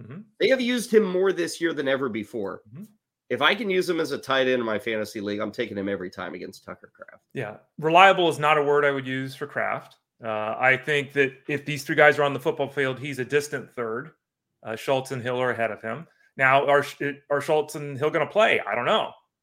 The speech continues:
Speaker 1: So that's, you know, if you have both Hill and Schultz, you're in a tough spot this week 'cause both those guys obviously didn't play last week, and it's too early this week to know.
Speaker 2: Mm-hmm.
Speaker 1: And I don't wanna tell you to carry three tight ends. So this is, this question's come up multiple times in Discord over at fantasy guru dot com, Kyle.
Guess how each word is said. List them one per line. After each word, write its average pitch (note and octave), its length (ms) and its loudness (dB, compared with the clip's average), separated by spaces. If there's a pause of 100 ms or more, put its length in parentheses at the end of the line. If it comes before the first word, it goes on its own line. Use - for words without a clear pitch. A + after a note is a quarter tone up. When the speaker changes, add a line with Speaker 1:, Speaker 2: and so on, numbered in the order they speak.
(380)
Speaker 1:
So C#3+ 240 0
that's, D3 320 2
you D3 140 -8
know, C#3+ 60 0
if C3+ 100 -6
you C3+ 80 -4
have A3 280 8
both G3+ 220 6
Hill G3+ 320 2
and D3 80 -6
Schultz, F3 380 -2
you're D#3 80 -4
in D3+ 80 -4
a - 20 -6
tough D3 220 -6
spot F3+ 320 -4
this C3+ 180 -4
week C3+ 160 -6
'cause B2+ 140 -12
both D#3+ 180 -4
those D#3+ 140 -6
guys C#3+ 220 0
obviously C3+ 280 -2
didn't B2+ 220 -10
play B2 100 -6
last D#3 380 4
week, C3+ 200 -4
and B2 140 -8
it's A#2+ 140 -14
too D3+ 160 -8
early C#3 180 0
this C3+ 180 -8
week C3 180 -10
to B2+ 100 -8
know. B2+ 360 0
Speaker 2:
Mm-hmm. G#2 100 -12
Speaker 1:
And G2+ 200 -10
I D#3+ 120 2
don't D#3+ 120 2
wanna C3 140 0
tell D3 140 -2
you C3+ 80 0
to A#2 80 -6
carry B2 260 -6
three B2+ 200 -12
tight A#2+ 220 -4
ends. D3 200 -4
So C3 40 -8
this G3+ 220 0
is, F3 180 -6
this F3 120 -8
question's A3 320 -2
come E3+ 140 -2
up D3 60 0
multiple C#3 320 -4
times C#3 360 -4
in A#2+ 80 -12
Discord C#3 340 -4
over A#2+ 160 -2
at A#2+ 80 -10
fantasy A#2 320 -10
guru A#2+ 160 -8
dot A2 180 -2
com, D#3 220 -8
Kyle. A2+ 200 -4